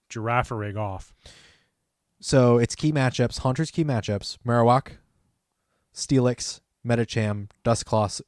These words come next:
Speaker 2: Dusclops, and Drifblim. So some pretty, uh,
Speaker 1: It's an anti-ghost.
Speaker 2: yeah, it's a pretty heavy hitter, um, especially since it'll beat out Steelix and Medicham,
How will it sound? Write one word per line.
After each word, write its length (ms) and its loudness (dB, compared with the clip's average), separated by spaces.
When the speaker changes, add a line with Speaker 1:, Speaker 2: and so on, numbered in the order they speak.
Speaker 2:
Dusclops, 600 -2
and 160 -12
Drifblim. 400 -8
So 320 -4
some 180 -8
pretty, 580 -4
uh, 100 -4
Speaker 1:
It's 120 2
an 220 0
anti-ghost. 840 -4
Speaker 2:
yeah, 220 -6
it's 200 -8
a 60 -4
pretty 300 -2
heavy 300 -2
hitter, 360 -4
um, 680 -6
especially 500 0
since 320 -6
it'll 220 0
beat 180 0
out 180 0
Steelix 400 -6
and 80 -8
Medicham, 500 -6